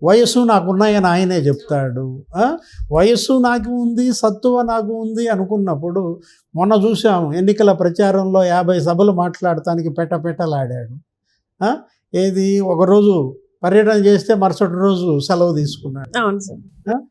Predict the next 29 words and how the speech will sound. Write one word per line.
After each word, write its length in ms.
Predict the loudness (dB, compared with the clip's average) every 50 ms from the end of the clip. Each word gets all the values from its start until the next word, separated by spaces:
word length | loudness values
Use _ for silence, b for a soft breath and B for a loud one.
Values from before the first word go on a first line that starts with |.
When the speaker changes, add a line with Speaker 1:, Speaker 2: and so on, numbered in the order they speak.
| _ _ _ -6
Speaker 1:
పండగనో 720 | -4 -2 0 2 2 2 2 0 -2 -4 -4 -6 -6 -6 -4
ఇంకోటనో 640 | -4 -4 -4 -4 -4 -4 -4 -4 -4 -4 -4 -4 -6
ఇంకోటనో 520 | -6 -6 -6 -6 -6 -6 -4 -6 -6 -6 -6
వంక 320 | -6 -6 -6 -6 -4 -4
వేసి 640 | -2 -2 0 -2 -2 -4 -6 -8 -8 -8 -8 -8 -12 _ _ _ _ _ _ _ -4
మనం 220 | 0 0 0 0 0 -2
చూసాం. 340 | -4 -2 0 0 -2 0 0
అవతల 360 | 2 2 0 2 2 4 4 4 2 2 -2 -2 -4 -6 -8 -4 -4 -2
చంద్రబాబు 460 | 0 2 2 2 2 2 0 2 0
ఏమో 200 | -4 -4 -4 -6 -2 -2
తొంభై 300 | 0 0 2 2 2 2
రెండు 220 | 2 2 2 0
సభల్లో 800 | 0 0 0 0 0 0 0 0 0 0 0 0 -2 -4 -6 b b b b b b _ -2
చెమటలు 320 | 0 0 2 4 4 4 4
కక్కుతూ 380 | 2 0 -2 -2 -2 -2 0
ప్రచారం 480 | 0 2 0 2 2 2 2 4 2 0
ఆయన 340 | 0 0 0 0 0 2 4
చేశాడు, 400 | 2 4 4 2 0 0 2 2
ఆ 220 | 2 2 4 2
వయసులో 500 | 4 4 4 4 2 2 0 0 2 2
అంత 300 | 0 0 -2 -2 -2 -2
సత్తువతో. 840 | -2 -2 -2 -4 -4 -2 -4 -2 -2 -4 -6 -8 -10 -10 -10 -12 -14 b b b b b b b b
ఇతను 340 | -2 0 2 2 2 2 2
చిన్న 400 | 0 0 0 0 0 0 0 -2
వయసులో 540 | 0 2 2 2 2 2 0 0 0 0 2
యాభై 320 | 2 2 2 2 2 0
నాలుగేళ్లకి 580 | 0 0 0 2 2 2 2 2 2 0 0 0
చేతులు 460 | -2 0 2 0 0 2 0 -2 -2
ఎత్తేసి, 680 | -2 -4 -2 -4 -2 -2 -2 -4 -4 -6 -6 -6 -8